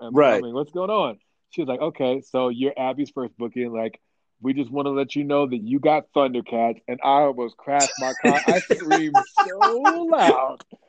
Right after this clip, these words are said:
Speaker 1: I screamed so loud because that was, uh, there were, there were, like, three times in my
Speaker 2: Yes.
Speaker 1: career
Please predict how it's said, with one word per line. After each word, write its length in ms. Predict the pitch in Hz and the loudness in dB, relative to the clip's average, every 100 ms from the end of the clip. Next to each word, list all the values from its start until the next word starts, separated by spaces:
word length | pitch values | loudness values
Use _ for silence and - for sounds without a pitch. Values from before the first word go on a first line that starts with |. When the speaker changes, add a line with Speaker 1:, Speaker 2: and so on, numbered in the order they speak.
| - _ _ _ _ - | -20 _ _ _ _ -4
Speaker 1:
I 360 | 226 277 294 | 0 2 0
screamed 760 | 381 _ 302 302 254 220 190 175 _ _ _ _ | -2 _ -8 -4 -4 -4 -6 -10 _ _ _ _
so 840 | _ - - 339 311 320 311 277 | _ -20 -8 2 4 6 4 -2
loud 360 | 240 240 196 165 | -6 -8 -8 -12
because 360 | 196 196 175 - - 131 | -8 -6 -6 -8 -20 -6
that 220 | 175 220 | -2 -2
was, 220 | 226 185 160 | -4 -8 -8
uh, 180 | 151 147 123 | -8 -8 -8
there 120 | 170 | -10
were, 100 | 147 _ _ - _ | -10 _ _ -20 _
there 100 | 202 | -10
were, 60 | 202 | -10
like, 180 | 170 _ - | -12 _ -20
three 380 | 185 190 220 196 | -16 -12 -10 -10
times 580 | 156 143 151 165 185 120 | -8 -6 -6 -8 -14 -4
in 60 | |
my 60 | 123 | 0
Speaker 2:
Yes. 340 | 123 143 139 | 0 0 -6
Speaker 1:
career 460 | 131 123 131 147 | -10 -8 -6 -6